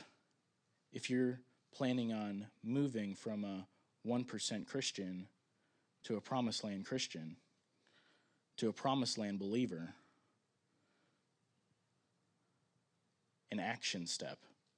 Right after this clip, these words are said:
Do something. Not something cheap, not something easy, something that costs you.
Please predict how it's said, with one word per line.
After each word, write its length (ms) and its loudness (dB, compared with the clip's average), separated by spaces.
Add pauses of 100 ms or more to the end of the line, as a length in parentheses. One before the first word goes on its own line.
(1400)
Do 160 4
something. 560 -4 (2000)
Not 180 0
something 380 2
cheap, 420 2 (920)
not 160 -2
something 380 2
easy, 480 -2 (920)
something 380 -4
that 160 -2
costs 420 0
you. 200 -2